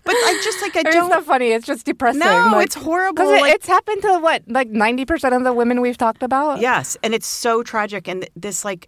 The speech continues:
Speaker 1: the fact that another, another ca-, another boy in a Catholic
Speaker 2: Yeah,
Speaker 1: situation,
Speaker 2: right.
Speaker 1: it just is, and how the church has hidden this, too. That's, like, a whole, n-, that's a, that's a whole nother show.
Speaker 2: That's a
Speaker 1: But
Speaker 2: whole nother podcast.
Speaker 1: Yeah,
Speaker 2: <laughs>
Speaker 1: exactly.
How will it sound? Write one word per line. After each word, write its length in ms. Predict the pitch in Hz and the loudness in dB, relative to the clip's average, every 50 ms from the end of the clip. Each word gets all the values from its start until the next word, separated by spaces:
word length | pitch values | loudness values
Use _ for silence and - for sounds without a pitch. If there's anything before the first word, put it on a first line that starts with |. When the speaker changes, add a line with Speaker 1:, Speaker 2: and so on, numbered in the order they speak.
| _ - | _ -14
Speaker 1:
the 140 | 175 202 190 | -12 -12 -10
fact 280 | 175 - 196 185 180 - | -6 -4 -4 -4 -4 -8
that 120 | 175 - - - | -14 -16 -12 -8
another, 440 | 170 170 175 175 165 180 175 175 - - - | -8 -6 -4 -4 -4 -4 -4 -4 -6 -8 -8
another 280 | 160 165 180 196 208 185 | -6 -6 -4 -6 -8 -8
ca-, 200 | - 208 185 117 | -8 -6 -6 -6
another 260 | 131 190 190 202 202 | -8 -8 -10 -10 -10
boy 280 | 202 226 214 196 175 | -12 -10 -8 -6 -6
in 80 | 170 160 | -6 -6
a 60 | 160 | -8
Catholic 320 | 160 - 165 165 - 185 202 | -8 -8 -10 -6 -2 0 2
Speaker 2:
Yeah, 140 | 214 185 | 2 2
Speaker 1:
situation, 400 | 165 156 170 175 165 160 156 160 | 2 0 0 0 0 -2 -2 -4
Speaker 2:
right. 80 | 160 156 | -6 -8
Speaker 1:
it 60 | 160 - | -8 -8
just 340 | - 175 170 - - - - | -10 -10 -10 -12 -14 -12 -10
is, 200 | 175 160 156 - | -10 -10 -10 -10
and 200 | - 170 160 165 | -10 -8 -8 -6
how 140 | 175 170 160 | -6 -8 -8
the 80 | 156 | -8
church 280 | 160 - 180 165 160 - | -10 -10 -10 -10 -8 -10
has 120 | 156 - | -12 -12
hidden 220 | - 151 139 - 131 | -12 -12 -10 -10 -12
this, 180 | 127 127 - | -12 -14 -14
too. 220 | - 139 117 85 104 | -12 -12 -10 -10 -10
That's, 240 | 139 135 - - | -10 -12 -12 -10
like, 180 | - 156 151 151 | -10 -10 -8 -10
a 60 | 143 | -12
whole, 160 | 147 - 143 | -12 -10 -10
n-, 100 | 139 135 - - | -10 -10 -10 -8
that's 160 | 180 190 180 | -8 -8 -8
a, 60 | 160 - _ _ - - - - _ - | -12 -16 _ _ -20 -20 -20 -20 _ -4
that's 160 | 277 302 - | -2 -2 -2
a 60 | 247 | -2
whole 260 | 170 - - 247 240 | -4 -2 0 0 2
nother 240 | 226 202 185 175 165 | 2 2 0 0 -2
show. 340 | 156 - 180 160 127 - - - | -2 -2 -2 -2 -2 -2 -4 -6
Speaker 2:
That's 160 | 208 - - | -6 -2 0
a 20 | |
Speaker 1:
But 60 | 220 190 | 0 2
Speaker 2:
whole 80 | 190 | 2
nother 160 | 196 185 175 | 2 0 -2
podcast. 520 | - - 185 175 165 160 - 131 127 156 202 | -2 -2 -2 -2 -2 -4 -8 -8 -6 -4 -2
Speaker 1:
Yeah, 220 | 196 170 123 90 - | -2 -2 -2 -2 -2
Speaker 2:
<laughs> 20 | |
Speaker 1:
exactly. 680 | - - - 156 165 151 139 135 131 107 80 80 85 | -2 -2 -2 -2 -2 -2 -4 -4 -6 -6 -6 -8 -10